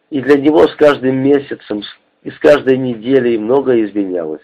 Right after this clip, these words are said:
Из России, из его России должно было прийти спасение. Оно приближалось. Вступление наших войск в Быдгощ он встретил восторженно, даже всплакнул, когда понимал,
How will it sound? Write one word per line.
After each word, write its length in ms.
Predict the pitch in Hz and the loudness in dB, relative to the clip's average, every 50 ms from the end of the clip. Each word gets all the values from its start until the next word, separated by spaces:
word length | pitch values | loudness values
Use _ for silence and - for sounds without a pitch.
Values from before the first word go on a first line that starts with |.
| _ _ - | _ _ -14
Из 140 | 127 117 | -10 -6
России, 580 | 120 139 151 151 151 - - 151 151 143 135 123 | 0 2 2 2 2 0 -6 -6 -6 -4 -6 -8
из 220 | - - 120 110 | -8 -8 -8 -8
его 300 | 98 107 123 127 120 120 | -6 -4 -4 0 2 2
России 480 | 113 117 120 - - - 123 123 117 104 | 2 2 2 0 -4 -10 -8 -8 -8 -6
должно 540 | 104 107 104 101 - - 131 131 135 135 131 - - - - _ _ - | -4 -4 -4 -4 -4 -4 -4 -4 -4 -4 -8 -16 -20 -20 -20 _ _ -2
было 160 | 113 123 123 | 0 0 0
прийти 400 | 120 - 127 127 127 127 143 135 | 0 -2 -4 -4 -4 -6 -8 -8
спасение. 760 | - - - 139 135 - - 135 120 107 95 87 82 76 - _ _ _ | -4 -4 -4 -4 -2 -4 -2 -2 -2 -2 -2 -4 -8 -12 -14 _ _ _
Оно 240 | - 95 95 107 110 | -12 -6 -4 -4 -2
приближалось. 720 | 110 113 117 110 110 110 101 92 95 87 82 80 71 - _ _ _ _ _ _ _ _ _ _ _ _ _ _ _ _ _ _ _ _ _ _ _ _ _ _ _ _ _ _ _ _ _ _ _ _ _ _ | -2 -4 -6 -6 -6 -8 -6 -4 -4 -4 -4 -4 -8 -12 _ _ _ _ _ _ _ _ _ _ _ _ _ _ _ _ _ _ _ _ _ _ _ _ _ _ _ _ _ _ _ _ _ _ _ _ _ _
Вступление 680 | - - - - 147 147 160 165 180 170 160 170 165 | -20 -8 -4 -4 -4 0 2 4 4 4 4 4 4
наших 460 | 156 156 160 156 151 - 151 151 - | 4 4 4 2 2 0 -2 -2 -2
войск 560 | 143 151 160 160 151 151 139 143 - - - - - - - - - | 0 4 6 6 6 6 4 0 -8 -18 -18 -18 -18 -18 -20 -18 -14
в 120 | - 107 107 | -12 -6 0
Быдгощ 500 | 120 165 190 175 120 104 117 104 - - - - - _ _ _ _ _ _ - | 4 4 4 4 2 0 -4 -4 -4 -8 -14 -20 -20 _ _ _ _ _ _ -2
он 200 | - 151 151 151 | 0 0 0 0
встретил 500 | 147 - 160 175 170 156 - 147 143 139 | -2 -2 0 2 2 2 2 0 2 4
восторженно, 720 | 151 151 147 - - 135 123 120 104 - - - 95 92 | 4 2 2 0 0 2 2 2 0 -2 -10 -10 -10 -4
даже 320 | 92 110 127 139 131 147 | 0 2 2 2 2 0
всплакнул, 720 | 135 - - - 147 147 147 - - 123 117 107 98 - _ _ _ _ _ - - _ _ - | -4 -4 -2 -2 0 0 -2 -4 -6 -4 -4 -4 -4 -6 _ _ _ _ _ -20 -20 _ _ -6
когда 300 | - 107 110 120 135 135 | -4 -2 0 2 2 2
понимал, 640 | 131 135 131 131 143 143 147 147 143 139 123 - | 2 0 0 0 0 2 4 4 4 4 2 -2